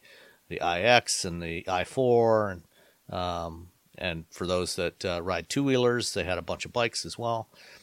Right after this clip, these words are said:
Um, so got to spend, um, Monday all day driving, uh, two different seven Series, um, the seven sixty I and the I seven. Uh, the I seven is the battery electric version.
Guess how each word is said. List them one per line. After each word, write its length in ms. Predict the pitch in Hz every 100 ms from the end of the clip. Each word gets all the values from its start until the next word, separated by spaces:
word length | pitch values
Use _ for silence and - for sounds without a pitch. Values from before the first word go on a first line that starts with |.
| - _
Um, 440 | 104 101 98 98 - _ _ -
so 440 | - 127 113 107 - _ _ _ _ _ -
got 140 | 139
to 80 | 160
spend, 600 | - 151 139 131 113 -
um, 440 | 117 110 107 104 -
Monday 600 | 117 120 147 104 90 85 92 -
all 200 | 107 107
day 300 | 95 90 101 - - - _ -
driving, 640 | 98 113 120 117 110 98 -
uh, 260 | 107 92 92
two 160 | - 170
different 360 | 160 - 117
seven 340 | - 123 117 101
Series, 600 | - 71 67 - - - -
um, 440 | 95 82 82 92 -
the 220 | 95 85
seven 380 | - - 120 123
sixty 480 | - 139 - 127 -
I 440 | 82 71 76 113 _ _ _ _ _
and 160 | 104 101
the 100 | 107
I 200 | 101 101
seven. 480 | - 170 120 69 - _ -
Uh, 200 | 95 87
the 120 | 92
I 140 | 98 104
seven 420 | - 151 143 110
is 120 | 98
the 80 | 101
battery 340 | 95 90 92
electric 400 | 87 117 - 95
version. 420 | - 58 - -